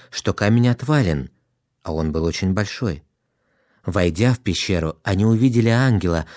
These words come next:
облаченного в белые одежды, и ужаснулись. Но ангел сказал им:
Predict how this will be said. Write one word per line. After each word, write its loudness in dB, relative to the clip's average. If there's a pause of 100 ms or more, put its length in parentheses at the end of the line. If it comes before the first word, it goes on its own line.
(240)
облаченного 2
в 0
белые 4
одежды, 2
и 6
ужаснулись. 0 (500)
Но -2
ангел -2
сказал -4
им: -6